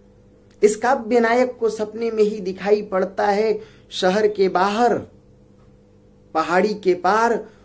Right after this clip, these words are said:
उस तालाब में जिसका जल श्याम है, उस नील शलील में एक श्वेत आकृति उभरती है। समझ नहीं पाता है काव्य नायक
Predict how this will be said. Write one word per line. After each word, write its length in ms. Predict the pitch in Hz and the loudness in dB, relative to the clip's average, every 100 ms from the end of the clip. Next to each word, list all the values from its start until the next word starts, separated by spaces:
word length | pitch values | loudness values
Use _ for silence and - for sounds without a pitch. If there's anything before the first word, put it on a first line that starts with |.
| _ | _
उस 260 | - 160 - | -8 -8 -2
तालाब 460 | 156 147 165 202 190 | 2 2 2 2 2
में 460 | 196 247 269 196 - - | 2 2 2 -2 -8 -8
जिसका 440 | 120 165 - 165 143 | -2 -2 -2 -2 -2
जल 560 | 113 175 208 190 135 - _ _ _ _ _ _ | 0 4 6 6 2 -8 _ _ _ _ _ _
श्याम 480 | - 160 160 190 202 | -8 0 0 2 0
है, 540 | 175 165 160 139 - - _ - _ _ - | 0 4 4 2 -2 -12 _ -20 _ _ -6
उस 200 | 151 135 | -4 -4
नील 400 | 135 165 180 156 | -2 2 2 0
शलील 580 | - 139 139 175 170 | -4 -4 0 0 0
में 440 | 151 196 240 202 - - - | 0 2 0 -2 -4 -18 -10
एक 180 | 131 131 | -10 -8
श्वेत 380 | - - 175 175 | -10 0 0 0
आकृति 640 | 131 131 - 127 127 147 139 | -8 -10 -10 -8 -8 -6 -4
उभरती 640 | 113 95 117 110 - - | -4 -8 -12 -14 -18 -20
है। 260 | 95 - - _ _ _ _ _ _ _ _ _ _ _ _ _ - _ _ _ _ - | -20 -20 -20 _ _ _ _ _ _ _ _ _ _ _ _ _ -20 _ _ _ _ -12
समझ 360 | - 311 359 | -2 0 4
नहीं 260 | 311 277 277 | 4 4 2
पाता 340 | 254 214 214 | 2 0 0
है 180 | 220 214 | 0 0
काव्य 440 | 208 190 185 175 185 | 2 0 0 0 2
नायक 400 | 180 226 254 | 2 4 2